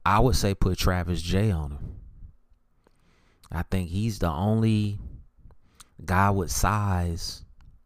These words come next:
And I, I don't, let me think here. I don't wanna be wrong. I don't think Woodby can check him. I don't think Nasruddin can check him. Nasruddin is a great tackler.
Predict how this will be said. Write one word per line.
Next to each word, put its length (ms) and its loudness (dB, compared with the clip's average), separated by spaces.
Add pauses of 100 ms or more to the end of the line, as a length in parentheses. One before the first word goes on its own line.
(880)
And 140 -2
I, 140 -2
I 120 -2
don't, 260 0
let 100 -2
me 120 0
think 320 -2
here. 140 0
I 140 2
don't 160 0
wanna 160 0
be 160 0
wrong. 520 0 (500)
I 140 4
don't 200 2
think 280 0
Woodby 440 6
can 240 4
check 380 4
him. 260 -2 (1120)
I 140 -2
don't 220 -2
think 240 -2
Nasruddin 760 2
can 160 -2
check 380 0
him. 300 -4 (2500)
Nasruddin 680 2
is 120 0
a 60 -2
great 380 2
tackler. 720 2